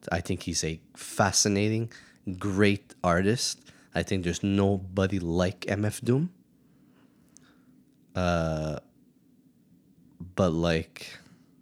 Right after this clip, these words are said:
what we've ha-, what I have from him, to me, is, is enough for me. It sucks when somebody passes.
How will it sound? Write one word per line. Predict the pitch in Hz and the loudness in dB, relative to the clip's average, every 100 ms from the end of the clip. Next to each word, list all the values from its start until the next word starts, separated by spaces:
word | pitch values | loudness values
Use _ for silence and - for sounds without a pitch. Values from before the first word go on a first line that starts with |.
| _ _ _ _ _ _ _ - - | _ _ _ _ _ _ _ -18 -6
what | 107 101 123 | 2 8 8
we've | 127 107 | 8 4
ha-, | - - - | 2 -4 4
what | 110 135 | 8 8
I | 123 | 6
have | - 101 95 - | 4 4 4 2
from | 147 143 | 0 2
him, | 147 160 180 - - _ _ _ _ _ _ _ - | 2 2 0 -4 -14 _ _ _ _ _ _ _ 0
to | 101 | 2
me, | 101 104 | 4 4
is, | 90 - - - | 2 -2 -6 -4
is | 92 92 | -2 0
enough | 92 90 | 0 -2
for | - 76 | -4 -6
me. | 73 69 - _ _ - _ _ _ _ _ _ _ | -6 -8 -14 _ _ -20 _ _ _ _ _ _ _
It | 90 | -2
sucks | - 110 - | 4 4 4
when | 98 87 | 0 0
somebody | 90 85 76 | 0 0 -2
passes. | 90 90 - 151 185 - | 0 0 2 0 0 -2